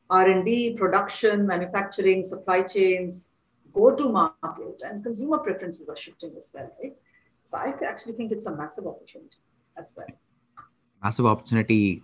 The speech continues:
Speaker 2: massive obligation for the next generation that, you know, we can, like, leave behind the, a place where they can actually, like, build on top of. And that's basically human evolution, right? Um, it's been a fantastic episode, uh,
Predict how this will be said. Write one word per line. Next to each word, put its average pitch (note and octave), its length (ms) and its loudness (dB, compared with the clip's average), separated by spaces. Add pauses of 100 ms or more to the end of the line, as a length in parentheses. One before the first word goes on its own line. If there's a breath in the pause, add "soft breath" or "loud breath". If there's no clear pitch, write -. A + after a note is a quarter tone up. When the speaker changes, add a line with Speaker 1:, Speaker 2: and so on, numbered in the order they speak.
(120)
Speaker 2:
massive G2 420 0
obligation G2 840 0 (200)
for F#2 100 -4
the F2+ 100 -4
next F#2+ 240 -4
generation F#2+ 640 -2
that, F#2 180 -2
you F2 140 -4
know, F2+ 100 -2
we F2 280 -2
can, F#2 220 -4
like, F2+ 160 -8
leave F#2+ 220 -2
behind F#2 400 -4
the, E2+ 240 -4 (240)
a F#2 60 -8
place F#2+ 400 -6
where F2+ 100 -4
they E2+ 140 -6
can F#2 160 -4
actually, F#2 300 -4
like, D#2+ 260 -6
build F2 160 -10
on E2 140 -10
top F2 260 -6
of. D#2 160 -6
And E2 100 -10
that's E2+ 240 -10
basically F2+ 440 -6
human F2+ 280 -4
evolution, F2 560 -2
right? F2+ 240 -6 (640 loud breath)
Um, F#2 520 0
it's - 120 -20
been A#2 160 4
a G#2+ 60 2
fantastic G#2 640 2
episode, G2+ 680 0
uh, F#2+ 240 0